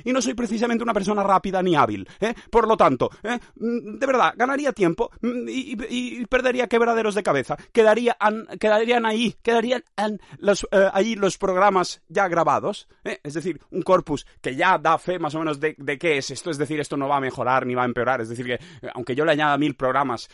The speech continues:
eh, más o menos el concepto será el mismo, ¿eh? Uno puede decir, claro, si le añades mil programas, entonces no será el mismo el concepto porque hiciste mil programas y no ciento y pico. Sí,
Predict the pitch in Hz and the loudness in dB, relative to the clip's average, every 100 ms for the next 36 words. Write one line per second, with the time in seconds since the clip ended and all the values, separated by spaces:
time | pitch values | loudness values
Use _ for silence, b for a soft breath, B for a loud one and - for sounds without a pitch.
0 | b 127 135 135 139 131 117 117 147 131 | b -6 -6 -4 -4 -4 -4 -6 -6 -8
1 | 135 131 123 131 113 123 180 B B 147 | -4 -2 -2 -2 -6 -8 -8 B B -10
2 | 170 B 87 101 98 113 104 131 120 123 | -10 B -14 -10 -6 -4 -6 -10 -8 -4
3 | 123 120 101 113 123 117 127 120 120 139 | -4 -4 -6 -2 -2 -2 -4 0 0 0
4 | 123 113 123 117 123 131 123 131 127 123 | 0 -6 -6 -6 -6 -4 -4 -4 -6 -6
5 | 123 123 135 143 113 110 120 123 131 123 | -4 -4 -4 -6 -8 -10 -6 -4 -4 -2
6 | 123 139 139 127 120 - 120 117 113 143 | -2 0 0 -2 -6 -6 -8 -6 -8 -8
7 | - B B - 135 | -10 B B -10 -8